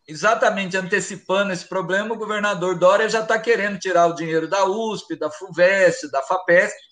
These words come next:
né? Conseguiu-se barrar essa questão, mas, ou seja, a educação tem que tá sempre atenta, né? Porque há sempre,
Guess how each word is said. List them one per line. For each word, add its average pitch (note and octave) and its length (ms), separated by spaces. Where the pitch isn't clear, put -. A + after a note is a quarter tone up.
né? D#3+ 160
Conseguiu-se E3+ 840
barrar F3 540
essa D3+ 220
questão, F#3 560
mas, F3+ 460
ou F3 100
seja, F3 400
a F3+ 60
educação G3+ 560
tem A3+ 120
que - 120
tá F#3 140
sempre A#3+ 360
atenta, F#3+ 640
né? E3+ 300
Porque D#3+ 260
há E3 120
sempre, G#3+ 720